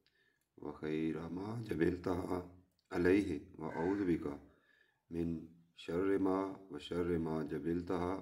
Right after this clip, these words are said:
अलैहि।" <clears throat> ये भी दुआ में दाखिल है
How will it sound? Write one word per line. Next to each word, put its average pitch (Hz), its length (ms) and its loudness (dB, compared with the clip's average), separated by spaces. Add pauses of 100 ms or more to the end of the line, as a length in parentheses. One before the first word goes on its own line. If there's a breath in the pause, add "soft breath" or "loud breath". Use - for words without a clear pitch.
(140)
अलैहि।" 71 320 -4 (580)
<clears throat> 92 240 -6 (1600 loud breath)
ये 101 200 4
भी 117 140 8
दुआ 104 220 6
में 104 140 2
दाखिल 101 340 2
है 87 160 2